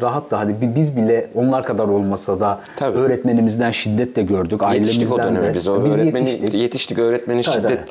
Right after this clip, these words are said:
Speaker 1: tabii.
Speaker 2: e, uyguladığı
Speaker 1: Bunun
Speaker 2: döneme
Speaker 1: çok
Speaker 2: yetiştik
Speaker 1: normal
Speaker 2: biz.
Speaker 1: oldu. Onların döneminde çok çok daha normaldi. Veya, e, açlık, sıkıntı çekmek, bir şeyi ürete-, tüketememek, top-, dünyadan uzak olmak, tecrit edilebilmek, bunlar çok daha normaldi bin dokuz yüz yetmişlerin gençliğinde.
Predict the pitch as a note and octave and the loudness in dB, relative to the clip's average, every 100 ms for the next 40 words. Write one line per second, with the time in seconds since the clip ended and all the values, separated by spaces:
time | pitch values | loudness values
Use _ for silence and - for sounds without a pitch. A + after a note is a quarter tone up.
0 | - C2+ - F#2 - A#2 A2 A2 G#2+ A#2 | -12 -10 -4 -2 0 2 2 2 2 2
1 | G#3 B3+ B2+ D3 A3+ F#3 D3+ C3 B2 B2+ | 2 2 2 0 0 0 2 2 2 2
2 | D#3 C4 D3+ D#3 E3+ B3 B3 G#3 E3+ E3 | 2 2 4 4 4 4 4 2 2 0
3 | A#3 - C#3+ B2 A2+ G#2 G#2 G#2 G#2 G2 | 0 0 -2 0 0 0 2 2 2 0
4 | G2+ G#2 - - - A#2+ C3+ E3 F3 - | -2 -4 -8 -20 -4 0 2 2 0 -4
5 | - - - B2 A#2+ A#2 A2+ A2 G#2 G2 | -20 -10 -2 0 0 2 2 2 2 -2
6 | - - - - - - - - A#2 B2 | -10 -20 -20 -20 -20 -20 -12 -4 -4 -2
7 | - E3 - D3+ D#3 D#3 G3 F#3+ F3+ F3 | 0 -2 -2 -2 0 0 0 0 0 0
8 | F3 F3 - - B2 - C3+ E3 - B2+ | 0 -2 -12 -4 -4 0 2 2 2 2
9 | C3 C3+ E3 - - - D3 G#3 G#3 F3+ | 0 2 -2 -4 -8 -4 0 2 4 2
10 | E3+ - A#2+ G#2+ A#2 A#2 C3 C3+ F3 G3 | 0 -2 -4 -2 0 2 2 2 2 2
11 | F3 E3 D#3 D3 C#3 C#3 - - _ _ | 2 0 2 2 2 -2 -10 -20 _ _
12 | - - A#2+ A#2+ F3+ F#3+ D#3+ D#3 C#3+ C3 | -10 0 0 2 2 2 2 2 2 2
13 | B2+ B2+ - C3+ D#3+ E3 G#3 G3 F#3+ F#3 | 2 0 2 4 4 2 0 -2 0 2
14 | E3+ F#3 F#3+ D3+ B2 B2 C#3 C3 C3 - | 2 2 2 2 2 2 0 0 0 -2
15 | - C3 C3 C3+ B2 A#2+ - A2+ A#2 E3 | -4 0 2 2 2 0 0 0 2 0